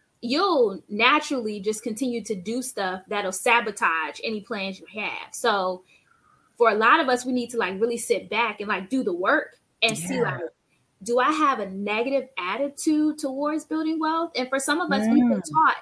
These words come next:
Speaker 1: that, you know, people who got a lot of money, they had to do something bad to get it, right? They was doing illegal
Speaker 2: Mm.
Speaker 1: stuff. And so
Speaker 2: Uh-huh.
Speaker 1: then you associate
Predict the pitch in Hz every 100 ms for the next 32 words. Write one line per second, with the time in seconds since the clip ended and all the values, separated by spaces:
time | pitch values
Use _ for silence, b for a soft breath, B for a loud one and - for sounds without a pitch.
0 | - 214 196 190 - _ _ _ 202 170
1 | 156 - 247 269 269 254 254 269 254 277
2 | 254 269 254 190 254 277 254 233 247 262
3 | 214 247 208 175 208 247 247 269 285 233
4 | 349 285 - 202 - - b b - 175
5 | 226 285 277 277 262 233 - 294 415 -
6 | 302 214 185 185 185